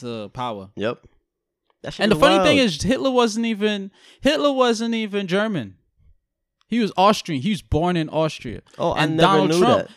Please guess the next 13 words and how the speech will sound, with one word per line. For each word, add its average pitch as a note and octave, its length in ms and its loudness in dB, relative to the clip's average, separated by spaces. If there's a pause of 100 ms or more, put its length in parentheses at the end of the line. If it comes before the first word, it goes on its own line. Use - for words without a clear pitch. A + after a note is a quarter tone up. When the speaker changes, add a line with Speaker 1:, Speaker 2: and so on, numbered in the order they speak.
(160)
Speaker 1:
Donald G3+ 300 0
Trump, B3 320 -6
his F3 280 -2
roots F3 300 -6
could G3 140 -6
be F3+ 100 -12
traced F3+ 460 -8
back F3+ 380 -10
to D#3 920 -10 (500)
Speaker 2:
I A2 60 -6
never F#2+ 280 -6
knew A#2 140 -4
that. G2+ 200 -8